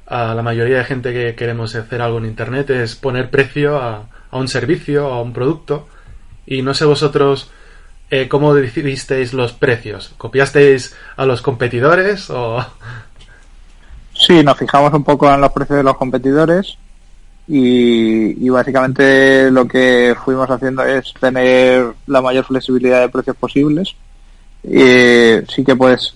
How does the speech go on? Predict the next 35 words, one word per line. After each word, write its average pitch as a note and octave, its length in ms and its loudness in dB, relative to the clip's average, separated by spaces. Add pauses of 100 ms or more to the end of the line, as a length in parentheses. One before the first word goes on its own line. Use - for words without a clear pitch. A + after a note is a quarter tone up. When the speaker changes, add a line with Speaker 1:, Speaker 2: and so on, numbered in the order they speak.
Speaker 2:
sí - 160 -4
que C3+ 80 2
es C3 60 4
verdad B2+ 280 4
que A#2+ 420 2
quizás B2 240 -2
no C3 80 -8
sea B2+ 140 -2
el B2+ 60 0
mejor, B2+ 800 2
la C3+ 140 -2
mejor B2+ 260 0
aproximación, C3 680 0
porque A#2+ 180 -2
al G#2+ 100 -2
final, A#2 380 -2 (540)
eh, C#3 320 4
nuestra B2+ 280 0
política B2+ 400 2
de B2+ 80 4
precios, C3 360 0
pues, A#2 220 -2
tiene B2+ 520 0
demasiada B2+ 1300 2 (120)
flexibilidad, C3 640 0
porque C3 200 -4
tenemos, A#2 500 -4
puedes B2+ 220 -2
elegir A#2 400 -4
precios A#2+ 300 -8
por A2+ 220 0
envíos, C3+ 440 4
precios - 240 -16
por - 140 -8
suscriptores. B2+ 640 -2